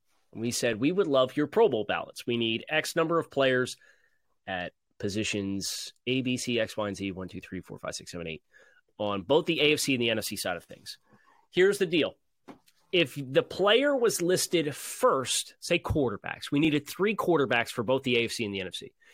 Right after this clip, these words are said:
If the quarterback was listed first, they got three points. If they were listed second, they got two points. And if they were listed third, they got one point.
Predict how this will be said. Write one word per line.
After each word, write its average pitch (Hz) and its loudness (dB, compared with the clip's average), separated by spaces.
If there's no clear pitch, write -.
If 165 0
the 165 -2
quarterback 220 4
was 170 2
listed 151 0
first, - -2
they 110 -2
got 117 -2
three 147 0
points. - -16
If - -10
they 117 -2
were 113 -2
listed 120 -4
second, 123 2
they 123 0
got 127 0
two 175 2
points. 98 -6
And 131 0
if 127 -2
they 139 0
were 131 2
listed 147 -2
third, 143 4
they 135 2
got 135 2
one 120 0
point. - -16